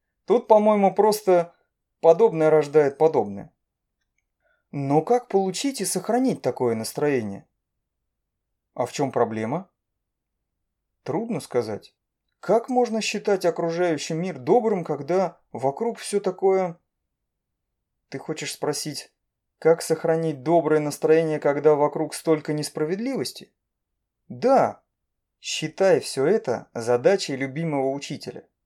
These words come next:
Учитель не задаст самую трудную задачку троечнику. Он даст ему задачку попроще. А своему любимому ученику,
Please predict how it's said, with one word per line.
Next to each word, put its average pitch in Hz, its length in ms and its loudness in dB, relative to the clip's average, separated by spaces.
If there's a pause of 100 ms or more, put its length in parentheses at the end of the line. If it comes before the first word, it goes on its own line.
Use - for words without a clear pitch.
(180)
Учитель 202 560 -4
не 208 160 -2
задаст 196 560 2
самую 139 440 2
трудную 127 460 -4
задачку 139 500 0
троечнику. - 680 -2 (420)
Он 214 260 0
даст 226 300 4
ему 190 220 -2
задачку 156 500 2
попроще. - 680 0 (520)
А 131 160 0
своему 160 480 0
любимому 156 760 -4
ученику, 135 800 -4